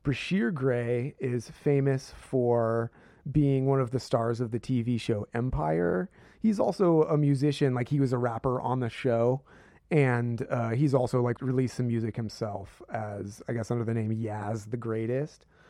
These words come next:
Supposedly, his career, he's been blacklisted, and he hasn't been able to get any of his music done. He hasn't been able to get anything done because he has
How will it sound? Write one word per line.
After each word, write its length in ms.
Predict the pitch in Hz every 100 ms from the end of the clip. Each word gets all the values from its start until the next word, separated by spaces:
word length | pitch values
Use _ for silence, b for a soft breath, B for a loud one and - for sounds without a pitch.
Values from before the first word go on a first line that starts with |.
| b
Supposedly, 1120 | - 147 - 165 196 151 127 123 120 113 117 - _
his 280 | - 175 156
career, 720 | - 147 143 135 131 123 120 -
he's 300 | 131 147 127
been 200 | 139 120
blacklisted, 800 | 123 117 113 127 104 - 110 104
and 120 | 110
he 60 |
hasn't 380 | 110 123 120 135
been 120 | 139
able 280 | 131 127 127
to 80 | 123
get 180 | 127 131
any 220 | 131 131
of 60 | 131
his 100 | 139
music 400 | 151 156 160 -
done. 340 | 151 151 147
He 80 | 131
hasn't 300 | 127 131 120
been 100 | 135
able 220 | 127 127
to 80 | 127
get 160 | 135
anything 420 | 135 135 131 135 120
done 400 | 127 123 123 120 B B B -
because 600 | 143 - 123 123 123 113 -
he 400 | - 160 151 135
has 560 | 135 127 123 117 -